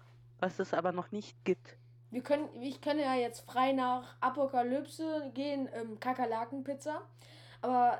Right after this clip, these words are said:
Speaker 2: da, das, das wär so 'n bisschen, naja.
Speaker 1: Aber was auch geil schmeckt, ne?
Speaker 2: Ja, weiß nicht, Kakerlaken könnten ja auch
Speaker 1: Und
Speaker 2: ganz
Speaker 1: tu jetzt
Speaker 2: fein
Speaker 1: nicht Drachenfrucht oder sowas auf die Pizza.
Speaker 2: Bah,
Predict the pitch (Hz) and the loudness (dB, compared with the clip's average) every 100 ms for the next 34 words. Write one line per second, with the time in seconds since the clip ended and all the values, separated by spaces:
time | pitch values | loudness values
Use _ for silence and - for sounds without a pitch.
0 | - - 220 240 - - 233 226 - 240 | -4 -6 -4 -6 -8 -8 -8 -8 -6 -6
1 | 226 226 226 - 214 208 180 202 208 190 | -6 -8 -8 -8 -8 -8 -8 -8 -6 -8
2 | - - - - - - 175 175 202 185 | -14 -20 -20 -20 -8 0 2 4 2 2
3 | - 175 180 160 - 127 123 143 139 - | 4 6 6 4 -2 -6 -6 -6 -8 -8
4 | 240 254 277 247 226 220 208 214 262 349 | -6 -2 2 4 2 -2 -6 4 4 4
5 | 277 233 - - 254 254 226 214 214 240 | -2 -6 -8 -10 -6 0 2 2 0 -8
6 | 247 262 262 233 180 - 220 214 254 226 | -4 -4 0 2 2 4 6 6 4 0
7 | - 185 190 208 208 - 170 165 - 160 | 2 2 4 4 0 2 2 2 2 4
8 | 156 156 151 151 143 - - - - - | 4 4 2 2 -2 -2 -4 -2 -2 2
9 | 127 - - - - - - - - _ | 0 0 -20 -20 -20 -20 -20 -20 -20 _
10 | - - - - - - - 247 277 220 | -20 -20 -20 -20 -20 -16 -10 -8 -6 -8
11 | 202 | -12